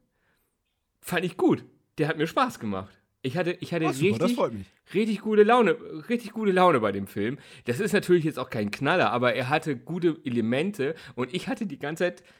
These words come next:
Speaker 1: so, äh, das Gefühl, ich guck einen Mix aus Monty Python und Nackte Kanone.
Speaker 2: <laughs>
Speaker 1: So, weil dieser Humor die ganze Zeit so, am besten, weil, als er bei den, äh, die, äh, hier die Guardian of the Galaxy,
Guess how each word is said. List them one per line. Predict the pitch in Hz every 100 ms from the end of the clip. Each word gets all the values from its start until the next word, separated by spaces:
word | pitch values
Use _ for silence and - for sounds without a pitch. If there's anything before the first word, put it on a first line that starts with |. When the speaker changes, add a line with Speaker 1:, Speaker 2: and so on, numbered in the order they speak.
| _
Speaker 1:
so, | - 160 165 175 180 _ _ _ _ _ -
äh, | 135 143 147
das | 131 135
Gefühl, | 123 - 170 196
ich | 147 -
guck | 175
einen | 143 139
Mix | 196 - -
aus | 135 131
Monty | 135 156 170
Python | - 151 151 156
und | 139
Nackte | 143 143 160
Kanone. | - 143 147 139 95 -
Speaker 2:
<laughs> | _ _ _ _ 196 - 226 - 233 233 -
Speaker 1:
So, | 120 117
weil | 117 135
dieser | 135 135 123 135
Humor | 131 131 147 160 170 196 247
die | 226 185
ganze | 156 151 151 143
Zeit | 156 131 117
so, | 110
am | 120 135
besten, | 170 175 170
weil, | 160 147 131
als | 139 143
er | 160 151
bei |
den, | 147 143 139
äh, | 131
die, | 120 127 123 120
äh, | 120 117 110
hier | 120 135
die | 117 113 110 - - - -
Guardian | 127 147 147
of | 120
the | 120
Galaxy, | 127 135 165 - 170 202 226